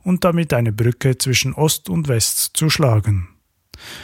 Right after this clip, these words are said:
Gleichzeitig wurde der Bolschewismus nicht nur als eine politische oder wirtschaftliche Herausforderung betrachtet,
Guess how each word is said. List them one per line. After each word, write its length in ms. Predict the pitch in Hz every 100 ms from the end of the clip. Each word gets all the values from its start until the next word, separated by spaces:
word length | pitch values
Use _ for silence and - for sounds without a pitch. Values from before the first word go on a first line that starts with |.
| - _
Gleichzeitig 640 | - 107 110 - 123 - 120
wurde 300 | 131 131 127
der 160 | 135
Bolschewismus 880 | 127 143 143 160 165 170 - 165 -
nicht 240 | 185 - 180
nur 140 | 165
als 260 | 156 151 175
eine 260 | 151 143
politische 720 | 139 151 165 - 160 - 170
oder 260 | 139 123 110
wirtschaftliche 680 | 120 135 147 127 - 135 135
Herausforderung 840 | 127 135 151 - 147 135 147 147
betrachtet, 720 | 147 - 151 147 - 147